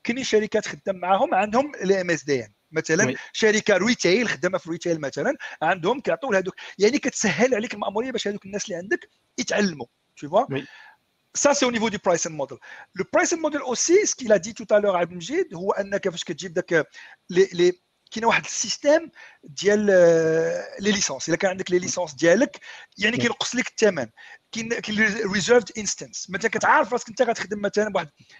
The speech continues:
Speaker 1: لو نومبر ديال لي في سي بي يو، كت-، كت-، كتريزيرفيهم من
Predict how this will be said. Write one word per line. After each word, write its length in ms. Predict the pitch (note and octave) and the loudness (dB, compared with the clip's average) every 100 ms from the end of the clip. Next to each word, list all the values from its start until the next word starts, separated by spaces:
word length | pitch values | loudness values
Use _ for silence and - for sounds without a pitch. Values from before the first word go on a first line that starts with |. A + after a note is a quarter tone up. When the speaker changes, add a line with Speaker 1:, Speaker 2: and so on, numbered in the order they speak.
| - _ | -20 _
Speaker 1:
لو 220 | G3 F#3+ | -6 -4
نومبر 460 | G3 A3 A#3 F3+ D3 F3 | 0 2 2 2 -8 -6
ديال 280 | D3+ F#3+ F3+ | -2 0 2
لي 140 | F3+ E3 C#3 | 0 -2 -12
في 140 | E3+ | -10
سي 180 | - E3+ F3 | -10 -12 -14
بي 60 | F#3 | -8
يو، 280 | C#4 D4 C#4 - - _ _ | -4 -4 -6 -14 -20 _ _
كت-، 160 | G#3+ - | -2 0
كت-، 200 | G#3 - - | -2 -2 -2
كتريزيرفيهم 840 | A3 A3 F3 F3+ E3+ D#3+ F#4 - _ _ _ _ _ | 0 2 2 2 2 0 -2 -8 _ _ _ _ _
من 240 | G#3+ C#4+ | -2 -2